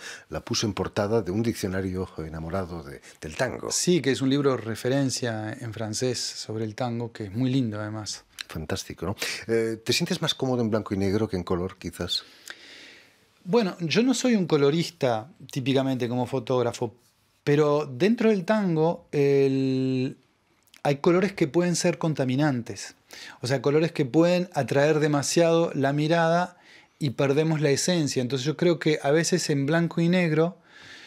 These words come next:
Speaker 2: tenemos la esencia del movimiento, la esencia de la forma, la esencia mismo del, del dibujo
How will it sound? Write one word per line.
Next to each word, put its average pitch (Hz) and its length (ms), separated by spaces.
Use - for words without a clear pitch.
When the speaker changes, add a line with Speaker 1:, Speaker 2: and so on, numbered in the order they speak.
Speaker 2:
tenemos 139 500
la 143 300
esencia 170 400
del 160 100
movimiento, 170 720
la 131 120
esencia 165 380
de 147 80
la 120 140
forma, 143 680
la 123 140
esencia 160 440
mismo 160 280
del, 123 320
del 127 380
dibujo 147 800